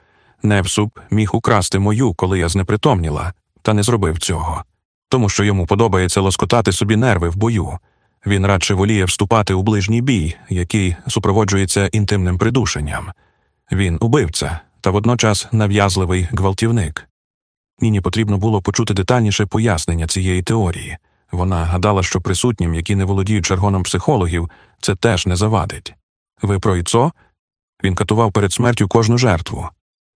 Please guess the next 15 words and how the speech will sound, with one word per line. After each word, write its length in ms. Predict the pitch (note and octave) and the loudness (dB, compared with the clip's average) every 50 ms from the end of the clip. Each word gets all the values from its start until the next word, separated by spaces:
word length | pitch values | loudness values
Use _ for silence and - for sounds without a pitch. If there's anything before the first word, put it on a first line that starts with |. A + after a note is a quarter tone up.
| _ _ - | _ _ -2
Рани 480 | - - D3 C#3+ C3+ G#2 F2 E2+ E2 D#2 - | 2 2 4 4 4 2 2 0 0 0 0
не 140 | G#2+ A2 A2 | 0 2 2
були 220 | A#2+ C3 C3+ A#2+ | 2 2 2 2
завдані 400 | G2 G#2+ G#2 G2+ G2+ G#2 G2+ G2+ | 2 2 2 2 2 2 2 2
постмортем. 800 | F#2+ - F#2+ - - A2+ A2 G#2+ G#2+ - B2+ A2 E2 C2 - - - _ _ _ _ _ - | 2 0 0 0 0 0 0 0 2 2 0 2 0 -2 -4 -8 -12 _ _ _ _ _ -2
Вейт, 440 | G2 G2+ F#2 G2 A2+ C3 - - - - - | 2 2 4 4 2 0 -2 -8 -12 -6 -4
вочевидь, 420 | G2+ G2 - - G#2+ C3 B2 - | -4 -2 0 0 0 2 2 2
опинився 420 | G#2 - G2+ G#2 A2 G#2+ - - F#2+ | 2 2 2 2 2 2 2 0 0
у 60 | F2+ | 0
своїй 260 | - - G#2 G#2 G2 | 0 0 2 2 2
стихії 420 | F#2+ - G2+ G2 - C#3 C#3+ C3 | 0 0 0 0 2 2 2 2
та 120 | A2 - G2+ | 2 2 2
заходився 500 | G2+ G2+ - C3 B2 A#2+ A2 - A#2 A2 | 2 2 2 2 2 2 2 2 2 2
люб'язно 480 | A2+ A2 A#2+ A#2+ B2 A2+ - - G2+ | 2 2 2 4 4 4 2 2 0
пояснювати. 840 | - - A2 G#2+ G2+ E2 D#2+ - D#2 D#2 D#2 D2 D2 - - - - | 2 2 2 2 2 0 0 -2 -4 -4 -4 -6 -10 -10 -12 -12 -12